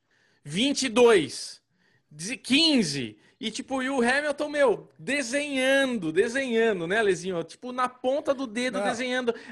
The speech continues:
Speaker 1: Nas curvas, ele, puta cuidado, na reta ele descia, na curva ele vinha.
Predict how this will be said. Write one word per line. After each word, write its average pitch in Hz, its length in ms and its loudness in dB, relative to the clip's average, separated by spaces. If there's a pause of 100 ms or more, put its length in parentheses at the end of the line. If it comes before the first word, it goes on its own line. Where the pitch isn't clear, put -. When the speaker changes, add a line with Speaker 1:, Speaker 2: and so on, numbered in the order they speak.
Speaker 1:
Nas 240 260 0
curvas, 262 320 0
ele, 254 200 -2
puta 285 380 -2
cuidado, 247 640 2
na 240 140 2
reta 240 280 2
ele 240 100 -2
descia, 254 600 0
na 254 140 -4
curva 262 340 -6
ele 254 160 -6
vinha. 254 300 -6